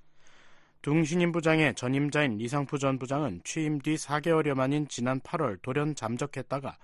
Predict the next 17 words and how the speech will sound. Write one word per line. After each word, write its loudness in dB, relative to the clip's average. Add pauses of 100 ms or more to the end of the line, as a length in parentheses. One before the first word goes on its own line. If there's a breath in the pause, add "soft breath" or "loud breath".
(240 soft breath)
시월 -2
해임이 -2
결정됐었습니다. -8 (500 soft breath)
로이터 -2
통신은 -6
그가 -4 (220 soft breath)
군장비 -4
조달 0
등과 -4
관련한 -4
비리로 -6
조사를 -2
받고 -6
있다고 -8
보도한 -6
바 -14
있습니다. -12